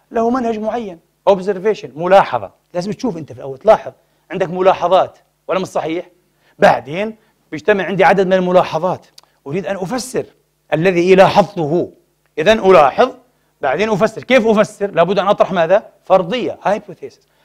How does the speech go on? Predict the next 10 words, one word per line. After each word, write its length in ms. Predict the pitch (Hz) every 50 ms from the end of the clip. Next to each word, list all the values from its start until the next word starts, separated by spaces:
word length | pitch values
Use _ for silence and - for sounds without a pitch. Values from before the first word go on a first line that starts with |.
| _ _ -
أطرح 440 | - - - 240 240 - 254 226 -
الفرضية 500 | 220 170 190 208 185 160 190 175 156 139
هذه، 200 | - - _ _ _ _ _ _ _ _ _ _ -
أطرح 260 | 202 - 208 170 151
الفرضية، 380 | 156 147 180 180 175 208 226
بشوف، 300 | 226 220 175 - 151 127
لا، 160 | 139 196 208 170
تفشل. 380 | - 185 - - - 107 - - - _ _ _ _ _ _ _ _ _ _ _ _ _ _ _
فرضية 440 | - 208 214 190 214 220 214 196 165
أخرى، 280 | - - 135 120 -